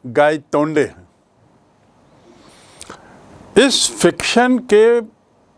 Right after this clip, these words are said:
को बताने के पहले जो आपके विषय में है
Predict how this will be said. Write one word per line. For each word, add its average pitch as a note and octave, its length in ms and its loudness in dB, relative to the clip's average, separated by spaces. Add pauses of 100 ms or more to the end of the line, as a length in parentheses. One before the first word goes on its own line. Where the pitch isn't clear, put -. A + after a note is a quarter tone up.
(1700)
को G3+ 180 4
बताने D#3 580 0
के E3+ 180 0
पहले B2+ 460 -2
जो A#2+ 220 0
आपके D3 400 -2
विषय B2+ 440 -4
में C#3 220 -6
है A#2+ 360 -4